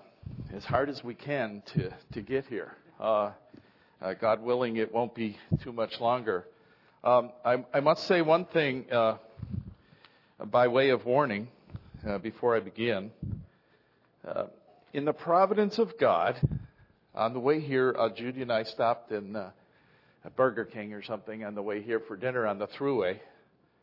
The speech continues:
on Friday, and, uh, I looked down at my watch, and it wasn't working. The battery died.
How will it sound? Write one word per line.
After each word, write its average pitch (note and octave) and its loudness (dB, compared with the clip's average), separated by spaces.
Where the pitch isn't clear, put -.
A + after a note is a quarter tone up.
on G#2 -4
Friday, G#2 -2
and, G#2 -8
uh, F#2 -4
I A#2 -2
looked F3+ -2
down G#3 4
at F3+ 0
my C#3+ 2
watch, D3+ 2
and B2 -4
it B2+ 0
wasn't B2+ 0
working. - -2
The B2+ 4
battery D3+ 4
died. E2+ -6